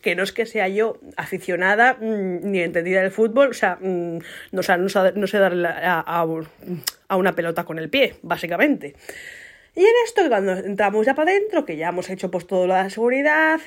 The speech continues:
enseñamos las entradas y todo eso, que estamos yendo ya a la zona de las gradas,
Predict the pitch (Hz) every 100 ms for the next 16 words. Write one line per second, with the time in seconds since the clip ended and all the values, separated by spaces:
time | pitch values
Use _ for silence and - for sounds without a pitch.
0 | - - 185 - 175 180 185 220 233 277
1 | 269 247 277 294 339 339 440 - _ _
2 | _ _ _ - - - 233 233 247 233
3 | 254 233 285 - 160 165 185 196 233 262
4 | 302 349 440 494 -